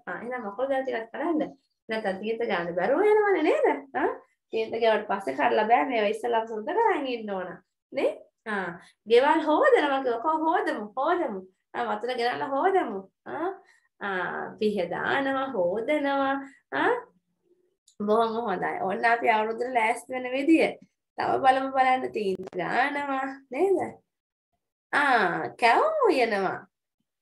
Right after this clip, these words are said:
කොහොම නේද කැවුම් උයන්න දැන් ළමයි එන්න. ආ, ඔන්න තාච්චිට වැක්කිරුවා. ආ, ඔන්න එක, එක අතකින් ඔන්න උඩට තෙල් දානවා. අනෙත් අතින් ඔන්න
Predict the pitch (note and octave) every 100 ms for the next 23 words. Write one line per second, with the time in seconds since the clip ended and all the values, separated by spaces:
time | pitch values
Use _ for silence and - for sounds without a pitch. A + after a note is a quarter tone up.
0 | _ _ _ _ _ _ D4 D#4+ D#4+ D4+
1 | C#4+ C4+ - D#4+ D#4+ D#4 D4+ D4 C#4+ C#4
2 | C4+ C#4 D#4 D#4 E4 - _ - A3+ G#3
3 | F#3+ F#3+ - _ _ - A3+ A3+ A3+ C4+
4 | A4+ A4+ - - A#3+ A3 A#3 A3+ G#3+ G#3
5 | G#3+ - A3+ G#3+ G#3 C4 B4+ - _ -
6 | F3+ E3+ E3 G3 G#3 F#3 F#3 A3+ G3 -
7 | G3+ G#3 G3+ G#3+ G3+ G3 F#3+ F#3 F#3 F3+
8 | F3+ - - G3+ G3 G3+ G3+ G3 F#3+ F#3+
9 | B3+ D4+ B3 A#3+ A#3+ A#3 A#3+ A3+ A3+ A3+